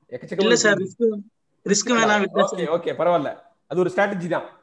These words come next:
Speaker 1: Big Boss strategy மாதிரி இங்க ஒரு ஸ்ட்ராட்டஜி. <laughs> Anyway, ஓகே, mark பாத்துருவோம். இதுல அதிக மதிப்பெண்கள் வந்து சந்தோஷ் தான் வாங்கியிருக்காருன்னு நினைக்கிறேன். அஹ், Team six. ஒட்டுமொத்த மார்க்ஸை பாத்துருவோம். அஹ், second ரவுண்டுக்கு அப்புறம்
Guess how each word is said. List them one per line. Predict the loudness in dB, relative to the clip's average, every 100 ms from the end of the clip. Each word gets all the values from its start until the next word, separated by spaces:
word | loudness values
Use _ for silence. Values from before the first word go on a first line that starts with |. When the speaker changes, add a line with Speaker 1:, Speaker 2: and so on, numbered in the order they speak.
| _ _
Speaker 1:
Big | -8 0
Boss | 0 2
strategy | -2 -2 -4
மாதிரி | -4
இங்க | -2 -2
ஒரு | -2
ஸ்ட்ராட்டஜி. | -2 -4 -10 -14 -12 -6
<laughs> | 2 2
Anyway, | 2 -4 -8 -8 -8 -8 -10 -14 -16 -20 -8
ஓகே, | -2 0 0 -4 -16 -2
mark | 0 2 0
பாத்துருவோம். | -2 -2 -2 -2 -2
இதுல | -2
அதிக | -2 -2
மதிப்பெண்கள் | -2 -2 -4 -4
வந்து | -4 -4 -6
சந்தோஷ் | -6 -4
தான் | -2
வாங்கியிருக்காருன்னு | -4 -4 -6 -6
நினைக்கிறேன். | -6 -6 -8 -10 _ -14
அஹ், | -8 -6 -6 -8 -10 _
Team | -8 -8
six. | -8 -14 -16 _ _ -8
ஒட்டுமொத்த | -6 -4 -2 -4
மார்க்ஸை | -6 -8 -10 -10
பாத்துருவோம். | -12 -12 -16 _ _ _ _
அஹ், | -12 -10 -10 -10 -10 -12 -12 -12 -12
second | -8 -4
ரவுண்டுக்கு | -4 -6 -10 -8
அப்புறம் | -10